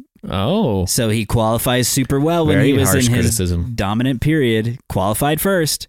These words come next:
Speaker 2: but you don't crash into people when you're first.
Speaker 1: Ah, this is an interesting point. Yeah.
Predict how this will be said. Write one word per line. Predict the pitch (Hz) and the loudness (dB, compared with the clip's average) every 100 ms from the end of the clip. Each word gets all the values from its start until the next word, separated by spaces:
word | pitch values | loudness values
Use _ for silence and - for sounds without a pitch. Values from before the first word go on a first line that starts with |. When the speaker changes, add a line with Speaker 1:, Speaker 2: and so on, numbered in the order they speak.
| - | -6
Speaker 2:
but | 113 | -4
you | |
don't | 113 214 202 | 0 -2 0
crash | 226 214 - | -2 0 0
into | 240 220 | 0 0
people | 214 202 196 | 0 0 0
when | 202 202 | 2 0
you're | |
first. | - 196 95 - - - - | 0 -2 -2 -6 -10 -8 -4
Speaker 1:
Ah, | 131 175 220 | 0 0 0
this | 185 175 | 0 0
is | 170 165 | 0 0
an | 156 | 0
interesting | 143 - 143 | 0 -2 -2
point. | 131 170 160 113 | -2 -2 -2 -4
Yeah. | 139 | -4